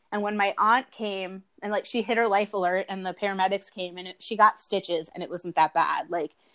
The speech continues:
it was just, like, a few stitches, but also she could have hit her head and then she would have died and bled out. And, like,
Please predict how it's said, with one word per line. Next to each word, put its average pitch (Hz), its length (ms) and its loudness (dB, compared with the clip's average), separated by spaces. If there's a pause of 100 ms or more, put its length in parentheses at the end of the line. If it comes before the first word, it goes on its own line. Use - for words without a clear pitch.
(360)
it - 140 4
was 175 140 -4
just, 190 160 -4
like, 175 220 4
a 185 60 -2
few 185 160 0
stitches, 180 460 -2
but 190 140 -2
also 175 520 0
she 233 160 -4
could 220 120 -2
have 196 100 -4
hit 190 100 -4
her 185 80 -2
head 180 260 6
and 170 100 -8
then 165 100 -10
she 175 120 -6
would 165 80 -6
have - 100 -20
died 175 420 0
and 170 140 -14
bled 170 200 -2
out. 175 400 -2
And, 175 120 -8
like, 160 300 -10